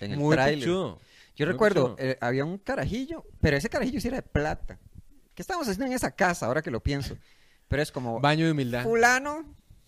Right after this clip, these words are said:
Speaker 1: muéstrele los juguetes a Pablo".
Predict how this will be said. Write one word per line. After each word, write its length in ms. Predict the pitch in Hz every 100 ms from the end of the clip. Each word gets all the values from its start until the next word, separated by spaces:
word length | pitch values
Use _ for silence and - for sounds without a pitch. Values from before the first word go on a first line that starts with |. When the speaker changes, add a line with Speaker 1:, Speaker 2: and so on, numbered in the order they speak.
| - - _ _ _ _ _ _ _
Speaker 1:
muéstrele 640 | - 202 285 - 370 277 269
los 120 | 277
juguetes 480 | 320 202 240 - 226
a 120 | 214
Pablo". 580 | - 202 202 151 -